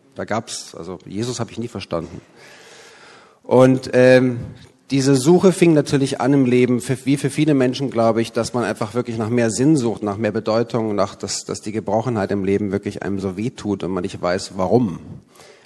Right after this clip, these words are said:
warum es so ist und wie es eigentlich weitergehen soll. Und auf, in dieser Suche war wirklich Gottes genialer Plan, uns nach Afrika zu nehmen.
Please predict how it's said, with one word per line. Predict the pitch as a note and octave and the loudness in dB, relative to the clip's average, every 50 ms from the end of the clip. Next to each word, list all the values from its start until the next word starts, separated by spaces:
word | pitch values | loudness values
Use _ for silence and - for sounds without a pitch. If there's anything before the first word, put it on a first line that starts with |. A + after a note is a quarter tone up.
| _ _ | _ _
warum | - F#2+ G2 G#2+ | -4 -4 -2 -2
es | G#2+ - | -4 -4
so | - F#2 G1+ | -2 -4 -4
ist | G1+ - - - - - - - - - - - | -4 -6 -10 -14 -16 -20 -20 -20 -20 -20 -14 -8
und | - G2+ F#2 F2 E2 F2 E2+ | -6 -6 -6 -6 -10 -10 -6
wie | F#2 | -6
es | G#2+ - | -4 -4
eigentlich | - F2+ G2 F2 - | -4 -4 -4 -2 0
weitergehen | F#2 G2+ G#2+ - G#2 - F2+ F2 E2+ | 0 0 0 0 -2 -2 -4 -4 -4
soll. | - B1+ - - - - _ - - - - - - - - - - | -4 -6 -6 -6 -10 -16 _ -20 -20 -20 -20 -20 -20 -20 -20 -16 -2
Und | - A#2+ B2 B2 A#2 - - - - _ - | 2 4 4 4 4 0 -4 -10 -12 _ -6
auf, | A#2+ B2 - D3+ | -6 -2 0 2
in | D3+ D3+ | 2 2
dieser | D3 G3 F#3+ G3+ F3 | 4 6 8 8 8
Suche | D3 D#3+ F3+ F3+ - E3+ C#3 A2 | 10 8 8 8 8 4 4 6
war | B2 A#2+ B2 A2+ B2 | 6 6 6 6 4
wirklich | B2 - C3 B2 A2 - - - | 2 2 0 -2 -2 -4 -10 -4
Gottes | - B2 B2 - B2+ A#2+ - - | -2 0 0 0 -2 -4 -4 -4
genialer | A2+ A#2 A#2 A#2 A#2 A#2 A2+ - | -2 0 0 2 2 2 0 0
Plan, | - A#2+ A2 A2+ A#2+ B2+ B2 | 0 0 2 2 2 2 0
uns | A2+ A#2 - - | -2 -4 -4 -6
nach | A#2+ A2 - | -6 -4 -2
Afrika | - C3 - C3+ C3+ - B2 A2 | -2 -2 -2 -2 -4 -2 -4 -4
zu | - - G2+ | -4 -6 -6
nehmen. | G2+ F#2 D2+ - | -6 -6 -6 -8